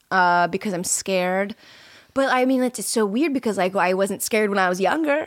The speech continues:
but I think, like, the older I get, the more I'm like, "Mm, I don't know if I wanna be embarrassed today." <laughs> And then I just don't do something.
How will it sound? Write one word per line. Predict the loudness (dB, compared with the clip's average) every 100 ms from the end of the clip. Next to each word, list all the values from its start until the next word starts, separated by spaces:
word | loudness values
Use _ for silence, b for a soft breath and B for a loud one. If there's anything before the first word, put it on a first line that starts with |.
| -2
but | -2
I | 0
think, | 0
like, | 0 -2 -4
the | -2 -2 0
older | -2 0 2 2
I | 0
get, | 0 0 0 -2
the | -4
more | -2 0
I'm | 0
like, | 0 -2 -4 _ _ _ -4
"Mm, |
I | 0 2 2 2
don't | 2
know | 0
if | 0
I | 0
wanna | 0 0
be | -2
embarrassed | 0 2 0 0
today." | -4 -2 -2 -2 -8 -10
<laughs> | _ _ B B B
And | 2
then | 4
I | 4
just | 2 2
don't | 0 0
do | 2 2
something. | 2 0 -2 -4 -6